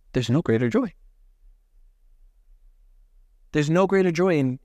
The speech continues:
in getting to know him and to make him known. There's no greater joy in knowing that he, that, like, the one that you're getting to know, he is the one who loves you more than anyone else. He is the one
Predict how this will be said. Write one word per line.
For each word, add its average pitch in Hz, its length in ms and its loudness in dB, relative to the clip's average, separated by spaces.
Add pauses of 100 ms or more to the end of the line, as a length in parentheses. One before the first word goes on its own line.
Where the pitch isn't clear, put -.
(200)
in 123 340 0 (160)
getting 147 260 2
to - 120 -6
know 117 300 -2
him - 160 -16 (920)
and 117 140 -6
to - 80 -8
make 110 240 -4
him 143 80 -2
known. 202 240 -6 (960)
There's 139 180 0
no 165 140 2
greater 202 260 2
joy 165 320 2 (260)
in 160 180 2
knowing 180 240 0
that 135 200 -4
he, - 200 -6
that, 165 320 -6
like, 147 140 -6 (180)
the 160 100 2
one 220 220 2
that 226 80 2
you're 170 160 -2
getting 165 200 0
to 160 100 -4
know, 131 260 -4 (1040)
he 214 160 0
is 190 120 2
the 165 120 2
one 165 320 0 (480)
who 104 160 -4
loves 170 260 0
you 190 80 -4
more 151 160 -4
than 135 140 -4
anyone 120 260 -6
else. 110 240 -16 (560)
He 156 160 0
is 143 100 0
the 151 100 -2
one 151 360 0